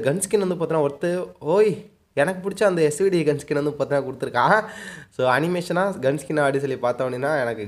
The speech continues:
கன் ஸ்கின் தான் பிடிக்கும். ஓகேவா? So, பார்த்துக்கோங்க. உங்களுக்கு கன் ஸ்கின் வேணும் அப்படின்னா கன் ஸ்கின்னை கூட எடுத்துக்கோங்க,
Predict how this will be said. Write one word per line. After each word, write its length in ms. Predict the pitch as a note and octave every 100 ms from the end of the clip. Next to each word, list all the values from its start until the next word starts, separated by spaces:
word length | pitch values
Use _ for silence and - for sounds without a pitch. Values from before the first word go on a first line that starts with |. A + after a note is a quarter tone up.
| A#2
கன் 120 | C3+
ஸ்கின் 200 | E3 D3+
தான் 100 | C#3 A2+
பிடிக்கும். 280 | G#2+ D#3 D3+ _ _ G#2+
ஓகேவா? 280 | G#2+ A#2 B2 - - _ _
So, 100 | A2 G#2+
பார்த்துக்கோங்க. 500 | A#2 C3+ C#3+ B2+ A2 C3 C3
உங்களுக்கு 280 | A#2+ G#2+ G2+
கன் 140 | A#2+
ஸ்கின் 180 | C3+ D3
வேணும் 140 | B2+ B2
அப்படின்னா 240 | A#2+ C#3
கன் 140 | A#2 A#2+
ஸ்கின்னை 180 | A#2+ A2
கூட 100 | A#2+ A#2+
எடுத்துக்கோங்க, 380 | A2 A2 G#2